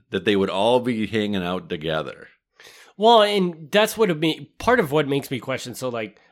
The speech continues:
Speaker 2: a lot of the people that you probably mentioned on the list on the mafia side, they probably have respectable,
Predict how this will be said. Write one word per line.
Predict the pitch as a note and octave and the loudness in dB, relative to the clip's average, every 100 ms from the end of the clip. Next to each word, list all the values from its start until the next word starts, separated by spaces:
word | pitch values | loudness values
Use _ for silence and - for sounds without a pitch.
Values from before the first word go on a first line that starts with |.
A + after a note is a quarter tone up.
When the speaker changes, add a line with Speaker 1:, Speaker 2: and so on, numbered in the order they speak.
| - | -4
Speaker 2:
a | E3 | 2
lot | F#3+ A3+ | 4 4
of | |
the | G#3 | 2
people | E3 D#3 | -2 -2
that | D3 B2+ | 0 0
you | A#2 | -2
probably | C3+ C#3+ B2 | -2 -2 -2
mentioned | A#2+ B2 A#2+ A#2 | -2 -4 -6 -6
on | G#2 | -6
the | G2+ | -6
list | G#2+ G#2+ | -8 -8
on | A2+ | -6
the | G#2 | -4
mafia | F#2+ A2+ A#2 B2+ | -2 -2 -2 -4
side, | A2 C#3 C3 B2 | -6 -6 -6 -4
they | C#3+ | -4
probably | D3+ F#3+ F3+ D#3 C3 | 0 0 0 -2 0
have | B2+ A2+ | 0 -2
respectable, | B2 - C#3+ A#2+ - A2+ A#2+ G#2 G2 | -4 -4 -2 -4 -4 -6 -4 -4 -6